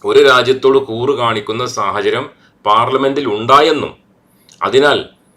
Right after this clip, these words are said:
സഭാംഗത്വത്തിൽ നിന്നും ഉവൈസിയെ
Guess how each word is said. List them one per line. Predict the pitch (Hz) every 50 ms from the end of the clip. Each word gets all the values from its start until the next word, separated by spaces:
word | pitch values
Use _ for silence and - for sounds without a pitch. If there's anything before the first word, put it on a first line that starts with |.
| _ _ _ _ _ _ _ _ _ _ _ _ _ _ _ _ - - - - - _ _
സഭാംഗത്വത്തിൽ | - 117 110 110 107 123 147 151 156 151 147 147 - 160 143 143 - 151 139
നിന്നും | 135 135 131 131 131 151
ഉവൈസിയെ | 165 - 117 110 117 127 143 131 - - 151 139 110 90 -